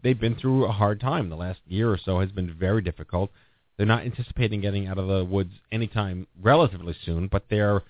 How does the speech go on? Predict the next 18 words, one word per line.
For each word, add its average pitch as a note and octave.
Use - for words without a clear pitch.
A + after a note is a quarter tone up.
repositioning G#2+
themselves. G#2+
And, G2
you -
know, -
I'm F3
on G3
record C3+
saying A#2
that G#2+
the, G2+
the, A2+
uh, A2
sins D#3
of D#3+
the D3
man F2
are F#2+